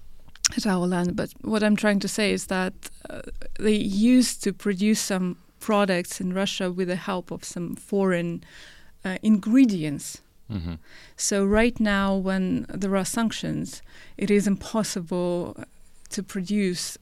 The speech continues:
Speaker 1: some elementary things like sausages or sour cream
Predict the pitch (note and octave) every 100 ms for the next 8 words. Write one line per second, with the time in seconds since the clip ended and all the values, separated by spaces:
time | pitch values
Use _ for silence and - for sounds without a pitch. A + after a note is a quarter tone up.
0 | - - F#3+ F#3 - G#3 G3 G3 F3+ -
1 | E3 - D#3 - - - - - G#3 -
2 | A3 C#4+ F4 - - - - - - -
3 | - - F3 E3+ E3+ F3+ - - - -
4 | - - - G#3+ A3 B3+ - B3+ B3 A#3+